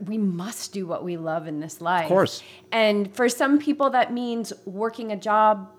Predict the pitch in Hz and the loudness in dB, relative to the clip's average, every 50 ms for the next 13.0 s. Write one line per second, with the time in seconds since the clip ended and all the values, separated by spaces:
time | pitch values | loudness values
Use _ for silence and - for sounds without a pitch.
0 | - - 202 202 220 226 208 208 214 214 208 202 208 226 254 277 302 311 320 240 | -14 -10 -8 -6 -4 -4 -6 -6 -4 -2 0 2 4 4 6 4 4 2 0 -2
1 | - - 190 185 180 - - 196 175 156 180 185 160 127 123 165 214 254 262 175 | -4 -4 -4 -4 -4 -4 -4 -6 -6 -2 0 2 4 4 6 4 4 2 0 -2
2 | 170 170 165 190 175 165 - - - - 170 - - 170 170 165 160 147 135 170 | -2 -2 0 0 2 4 4 4 4 4 4 2 2 2 4 4 4 2 0 -2
3 | 170 - - - - - - 147 170 - - - - - - - - - - - | -8 -12 -18 -20 -18 -2 2 2 2 2 0 -6 -18 -20 -20 -20 -20 -20 -8 0
4 | - 233 254 247 - 320 285 269 254 240 240 - - 196 - 262 262 - - - | 2 4 4 4 4 4 6 6 6 4 2 0 -6 -4 0 0 0 0 -2 -8
5 | 214 226 262 285 349 311 330 320 294 - - - - 269 262 262 262 254 247 202 | -4 0 2 2 4 4 4 4 4 2 0 -4 -4 -2 -2 0 -2 -2 -4 -4
6 | - 233 226 - - - 233 220 - - - - - 185 233 220 226 214 190 185 | -6 -6 -6 -6 -2 -2 -2 -2 -2 -6 -12 -18 -8 -4 -4 -4 -4 -4 -8 -10
7 | 190 196 240 240 247 254 254 262 254 - - - 233 226 233 226 226 220 220 226 | -8 -6 -6 -4 -4 -4 -4 -4 -6 -6 -2 2 4 4 6 4 4 2 0 -4
8 | 214 202 214 202 196 190 - 190 202 196 190 190 180 - - - - - 240 240 | -6 -4 -4 -4 -4 -4 -6 -6 -4 -4 -2 -4 -4 -4 -6 -6 -2 2 4 4
9 | 247 240 - - 214 208 202 190 190 185 190 185 - - 185 185 175 - - - | 4 2 0 0 0 2 2 2 2 2 0 -2 -4 -4 -4 -4 -4 -8 -12 -10
10 | 226 214 202 196 190 190 190 - 202 196 208 220 208 214 220 220 226 - - 202 | -4 0 4 6 8 8 6 6 4 4 4 6 6 6 6 6 4 4 2 0
11 | 220 214 196 202 202 196 190 175 - 202 190 185 180 180 185 - - 196 180 185 | -2 -2 0 0 0 -2 -2 -2 -2 0 2 2 4 2 0 0 -2 -2 -2 -2
12 | 170 202 196 175 196 190 180 175 - - - - 185 175 175 170 170 170 175 | 0 0 0 0 -2 -6 -8 -8 -10 -16 -14 -12 -8 -6 -6 -6 -6 -8 -10